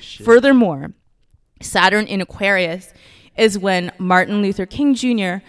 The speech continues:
Speaker 2: did his I Have a Dream speech.
Speaker 1: Really?
Speaker 2: Now, a couple years ago, when I went on my cross-country Somali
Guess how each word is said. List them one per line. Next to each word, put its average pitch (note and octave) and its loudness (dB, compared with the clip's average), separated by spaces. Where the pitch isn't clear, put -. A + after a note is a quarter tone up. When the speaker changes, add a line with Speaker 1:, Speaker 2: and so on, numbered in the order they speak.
Speaker 2:
did G3+ 2
his F3 -4
I F3+ 4
Have F#3 0
a F3+ 0
Dream E3 -4
speech. - -12
Speaker 1:
Really? B2+ -8
Speaker 2:
Now, G3+ 2
a G3+ -2
couple A#3 -2
years G3 -2
ago, F#3+ 0
when F3+ -2
I F3 -2
went F3 -2
on G3 0
my F#3+ -2
cross-country F3+ -6
Somali D#3+ -4